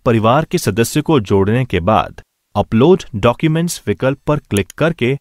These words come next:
नागरिक दस्तावेज निम्न प्रकार से अपलोड कर सकते हैं। इसके लिए नागरिक को सही भामाशाह संख्या यानी भामाशाह नंबर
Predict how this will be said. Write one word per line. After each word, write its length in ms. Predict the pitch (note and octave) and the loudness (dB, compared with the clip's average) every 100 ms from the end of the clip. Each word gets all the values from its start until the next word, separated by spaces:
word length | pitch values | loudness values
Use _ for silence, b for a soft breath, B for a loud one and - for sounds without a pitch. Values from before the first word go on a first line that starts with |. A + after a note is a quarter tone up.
| _ _ - | _ _ -2
नागरिक 540 | G#2+ D#3 E3+ G3 - | 2 2 2 0 -2
दस्तावेज 760 | F#2+ G#2 - - F#3+ F#3+ G3 - | -4 -2 0 0 2 4 2 2
निम्न 400 | G2 F#2+ D#3+ G3 | -4 0 2 2
प्रकार 360 | F#3+ B2+ A#2 A2+ | 2 0 0 0
से 200 | - E3 - | 0 -6 -4
अपलोड 400 | G#2 - C3+ A2+ | -6 0 0 0
कर 160 | - F2+ | -4 -6
सकते 340 | - F#2+ G2 | -6 -8 -6
हैं। 180 | F#2 F2 - _ _ _ | -6 -8 -10 _ _ _
इसके 260 | A2 - G2 | -4 -2 -4
लिए 340 | F2 F2+ B2+ B B B A2+ | -2 0 -2 B B B -2
नागरिक 420 | A2+ D3 F3 G#3 | 2 2 2 -2
को 160 | - G#3 | 0 0
सही 440 | - C#3+ C3+ F#3+ | 0 0 2 2
भामाशाह 640 | E3 G#2 A2 C3 C#3+ D3+ D#3 | 0 -2 0 0 0 0 -2
संख्या 580 | - A#2+ G#2 - D#2 D#2 | -2 -4 -4 -6 -8 -4
यानी 300 | F#2 F#2+ G2+ | -2 0 0
भामाशाह 580 | F#2+ F#2 G#2+ G#2+ - F2+ | -2 -2 0 0 -2 -4
नंबर 480 | E2+ F2 C#3+ C#3+ D#3+ | -2 -2 0 2 0